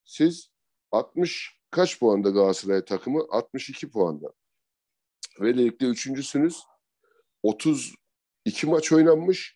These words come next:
İki puan ortalamasında değilsiniz. Yani şampiyon olabilmeniz için bu ligde, e, iki nokta üç, iki nokta dört puanlarla oynamanız lazımken siz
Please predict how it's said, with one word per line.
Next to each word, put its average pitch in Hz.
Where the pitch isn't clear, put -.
İki 151
puan 156
ortalamasında 143
değilsiniz. 127
Yani 113
şampiyon 135
olabilmeniz 147
için 104
bu 147
ligde, 147
e, 107
iki 185
nokta 147
üç, 139
iki 135
nokta 135
dört 156
puanlarla 131
oynamanız 101
lazımken 135
siz 165